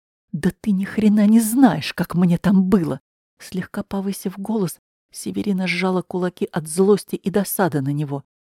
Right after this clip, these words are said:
а Форсайт осторожно взял её за руку чуть выше локтя, отводя в сторону,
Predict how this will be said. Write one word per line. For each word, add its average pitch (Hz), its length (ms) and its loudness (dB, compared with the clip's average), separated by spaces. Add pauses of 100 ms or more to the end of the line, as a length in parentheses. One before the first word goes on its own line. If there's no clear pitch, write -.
(160)
а 147 100 -8
Форсайт 160 480 -8
осторожно 170 580 -6
взял 160 280 -4
её 156 240 -4
за 160 200 -4
руку 151 200 -8
чуть - 240 -12
выше 156 260 -6
локтя, 170 420 -6 (380)
отводя 202 400 -2
в - 80 -6
сторону, 196 540 -2